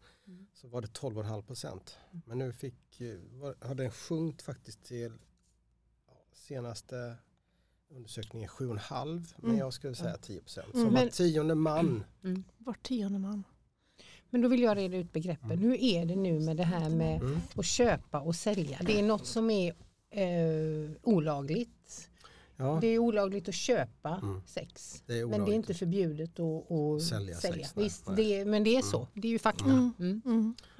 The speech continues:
Speaker 2: Och det kan man ju tycka vad man vill om. Eh, för det finns ju du-, dubbelt där. Varför är det inte förbjudet att sälja sex?
Speaker 3: Mm.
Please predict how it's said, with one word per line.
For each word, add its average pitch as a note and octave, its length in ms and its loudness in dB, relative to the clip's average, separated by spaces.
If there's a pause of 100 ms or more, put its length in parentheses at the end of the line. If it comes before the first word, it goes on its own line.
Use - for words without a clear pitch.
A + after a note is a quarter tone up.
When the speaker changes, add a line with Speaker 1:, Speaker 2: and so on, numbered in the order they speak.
(140)
Speaker 2:
Och C3 80 -2
det B2+ 140 2
kan D3 160 2
man D#3+ 100 8
ju D#3 40 2
tycka A2 600 -2
vad G#2+ 240 -4
man G#2 160 -2
vill F#2+ 320 -6
om. C#3+ 220 -2 (280)
Eh, G#2+ 1000 -10 (460)
för A#2+ 80 -14
det G#2 80 -10
finns G#2+ 280 -16
ju A2 140 -10 (160)
du-, A#2 220 -18 (160)
dubbelt A#2 460 -10
där. A#2 120 -6
Varför A2+ 300 -4
är - 20 -6
det A2+ 40 -6
inte G#2 120 -10
förbjudet G#2+ 420 -10
att - 60 -10
sälja A2 400 -10
sex? - 480 -14
Speaker 3:
Mm. G3+ 200 0